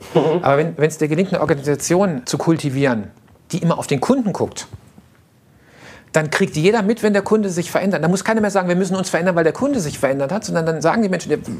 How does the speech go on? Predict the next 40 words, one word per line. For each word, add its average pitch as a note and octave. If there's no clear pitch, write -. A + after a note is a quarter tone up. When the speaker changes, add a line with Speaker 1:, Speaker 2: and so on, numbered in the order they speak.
Speaker 2:
guck -
mal, B3
der F#3
Kunde D4+
wird B3
anders, E3
was E3+
können G#3+
wir G3
denn F3
anders G3
machen? -
Und C3
schon F#3+
beginnt G3
die G#3
Transformation D#3+
von C#3
alleine. C3
Speaker 1:
Wir C#3+
haben F#3
ja F#3+
vorhin E3+
Digitalisierung C#3+
so C#3
ein C3+
bisschen -
metaphysisch A#2
definiert, A#2
also C3
als C3
Veränderungsfähigkeit. B2
Das B2
hast -
du C3
ja B2
auch B2
gerade -
nochmal A#2+
aufgegriffen. -